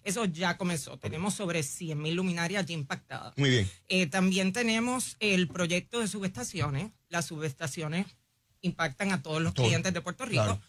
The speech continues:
Speaker 1: Así que ahí estamos haciendo, eh, mitigación con arreglo y con reemplazo de, de equipo.
Speaker 2: Lo, lo que está dañado lo arreglan y si hay que eliminar, eh, sustituir todo ese equipo, lo sustituye.
Speaker 1: Correcto, y ahí trabajamos con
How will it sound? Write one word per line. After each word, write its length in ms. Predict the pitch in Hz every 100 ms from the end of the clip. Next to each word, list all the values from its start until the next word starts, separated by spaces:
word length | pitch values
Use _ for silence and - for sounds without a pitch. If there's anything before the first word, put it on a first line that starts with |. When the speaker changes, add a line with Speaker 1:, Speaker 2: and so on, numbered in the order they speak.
| _ _
Speaker 1:
Así 200 | 180 185
que 100 | 170
ahí 100 | 170
estamos 360 | 151 185 202 208
haciendo, 640 | 196 202 196 196 208 196
eh, 220 | 190 170 165
mitigación 680 | 180 175 170 - 185 196 240
con 200 | 208 165
arreglo 560 | 165 165 170 196 269 - -
y 120 | 190
con 200 | 180 160
reemplazo 640 | 160 143 170 165 147 196
de, 480 | 180 165 147 135 110 _ _ _ _ _
de 160 | 180 190
equipo. 420 | 185 262 196 160
Speaker 2:
Lo, 120 | 139 151
lo 120 | 151
que 80 | 151
está 240 | 135 196
dañado 400 | 226 226 233 240
lo 120 | 214 220
arreglan 500 | 247 285 269 254 233 -
y 120 | 156
si 120 | 185
hay 100 | 165
que 280 | 214 220 208
eliminar, 540 | 185 170 170 190 220
eh, 240 | 165 - 131
sustituir 720 | - 170 175 - 175 220 208
todo 220 | 226 233
ese 140 | 220 233
equipo, 240 | 294 247
lo 80 | 170
sustituye. 500 | 147 143 135 160 110
Speaker 1:
Correcto, 540 | 98 165 180 165 185
y 80 | 170
ahí 340 | 175 180 269 285
trabajamos 500 | 202 180 180 185 214
con 340 | 180 165 180